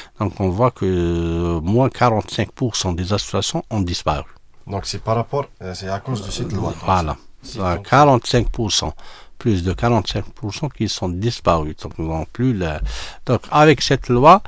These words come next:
Speaker 1: les associa-, les associations qui ont des programmes, qui travaillent réellement, qu'ils tiennent un peu de coup, ils travaillent en situation veilleuse, même,
Speaker 2: Mhm.
Speaker 1: euh, hein,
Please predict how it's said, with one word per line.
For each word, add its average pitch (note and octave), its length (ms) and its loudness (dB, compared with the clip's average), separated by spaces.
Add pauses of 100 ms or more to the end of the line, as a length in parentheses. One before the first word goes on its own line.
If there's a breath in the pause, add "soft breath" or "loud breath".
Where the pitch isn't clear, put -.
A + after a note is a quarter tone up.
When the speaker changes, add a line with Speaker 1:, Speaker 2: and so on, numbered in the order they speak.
(280 loud breath)
Speaker 1:
les A#2 460 8
associa-, C3 720 4
les G#2+ 220 2
associations C3 480 2
qui A2 240 -2
ont G#2+ 60 4
des F#2 140 2
programmes, G2 560 2 (320 loud breath)
qui A#2+ 140 -4
travaillent A2+ 540 4
réellement, B2 680 2 (420 soft breath)
qu'ils A#2 240 2
tiennent C#3 400 2 (100)
un A#2+ 120 2
peu A2 240 2
de E2 160 0
coup, F#3 320 0 (300 loud breath)
ils D3 80 0
travaillent C3 600 2
en A2 220 0
situation A2 640 -2
veilleuse, E2 520 2
même, B2+ 360 4
Speaker 2:
Mhm. G2+ 60 4
Speaker 1:
euh, E2 320 -2
hein, D3 240 4